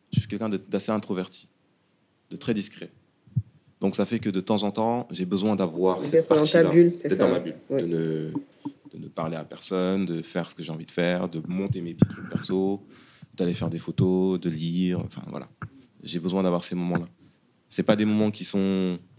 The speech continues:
Speaker 1: proportionnels au temps que je passe en, au travail.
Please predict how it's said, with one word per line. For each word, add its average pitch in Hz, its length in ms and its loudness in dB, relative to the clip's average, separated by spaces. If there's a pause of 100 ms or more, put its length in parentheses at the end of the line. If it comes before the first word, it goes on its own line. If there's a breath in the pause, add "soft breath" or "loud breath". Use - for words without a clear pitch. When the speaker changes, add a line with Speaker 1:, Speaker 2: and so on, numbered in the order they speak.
(120)
Speaker 1:
proportionnels 110 640 0
au 90 100 -4
temps 107 220 0
que 101 100 -6
je 87 200 -6
passe - 520 -4 (920)
en, 85 360 -2 (100)
au 90 100 -4
travail. 135 360 -2